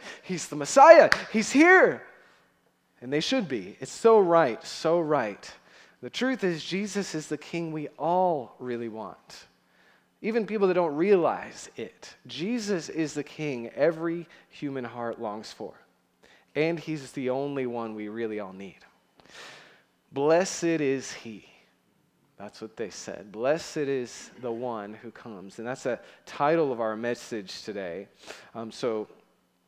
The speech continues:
this day that we'll be looking at was not the day for him to rule as they had hoped, but it was the day they needed. And I believe Jesus wants to speak to us afresh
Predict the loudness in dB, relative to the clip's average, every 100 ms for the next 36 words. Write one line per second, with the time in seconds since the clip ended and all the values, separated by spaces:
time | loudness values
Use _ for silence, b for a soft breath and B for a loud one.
0 | _ _ -14 0 2 2 -2 0 2 2
1 | 0 -2 -2 -4 -4 -2 -2 -2 -6 -4
2 | -6 -6 -2 0 -2 -6 B _ -12 0
3 | 2 2 -2 -8 -10 -8 -10 -10 -8 -4
4 | -2 -2 -2 -2 -2 -4 -10 -12 -2 2
5 | 2 0 -12 -20 -20 b b b b _
6 | -6 0 2 2 2 -4 -2 -2 -2 -4
7 | -4 -6 -8 -10 -18 -20 _ _ _ _
8 | _ B B B _ -8 -4 -2 -2 -2
9 | -6 -10 -12 -12 -14 -14 -14 -16 -16 -18
10 | -10 -10 -10 -6 -6 -6 -12 -18 -18 -8
11 | -2 -2 -4 -10 -14